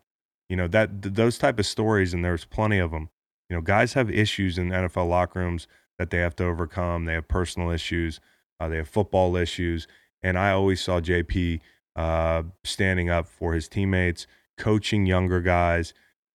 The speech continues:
I would bet, and I wasn't in the locker room last year, that he worked really hard, tirelessly, to help accelerate Andre Dillard's progression, even if it meant that eventually he would replace him, because that's the type of guy he is. And,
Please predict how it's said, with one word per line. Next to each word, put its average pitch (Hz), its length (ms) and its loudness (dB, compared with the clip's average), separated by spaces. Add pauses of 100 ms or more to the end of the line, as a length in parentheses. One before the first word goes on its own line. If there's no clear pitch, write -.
(200)
I 120 120 4
would 127 280 2
bet, 101 260 8
and 90 100 -2
I 90 80 2
wasn't 95 320 2
in 95 60 0
the 95 60 0
locker 90 340 2
room 85 140 0
last 85 320 0
year, 87 120 0
that 82 140 -4
he 90 80 0
worked 87 300 -2
really 90 360 2
hard, 82 320 -2
tirelessly, 85 800 0
to 87 180 -4
help 92 260 0
accelerate 87 840 0 (1120)
Andre 92 420 2
Dillard's 85 440 0
progression, 87 600 -4
even 147 260 4
if 143 140 2
it 139 60 4
meant 117 460 4 (920)
that 101 100 2
eventually 98 420 0
he 98 120 2
would 90 140 -2
replace 87 460 -2
him, - 180 -10 (380)
because 110 200 4
that's 127 180 2
the - 60 -10
type 131 160 4
of 104 80 -2
guy 104 240 8
he 98 240 2
is. 87 460 0 (140)
And, 92 500 0